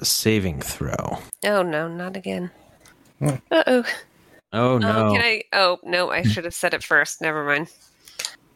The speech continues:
Speaker 1: Uh, right. Uh, let's see.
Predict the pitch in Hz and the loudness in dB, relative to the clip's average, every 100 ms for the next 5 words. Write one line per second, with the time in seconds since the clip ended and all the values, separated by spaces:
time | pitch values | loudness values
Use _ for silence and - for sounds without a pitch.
0 | _ 101 110 113 92 73 67 95 135 135 | _ 2 4 6 4 4 2 2 2 2
1 | 107 - - - - 117 123 120 120 120 | 0 0 2 2 0 0 4 4 6 4
2 | 113 117 67 - - - 113 104 95 90 | 2 -2 -2 0 2 4 4 4 2 2
3 | 85 90 87 - - - - | 0 0 -2 -6 -8 -8 -8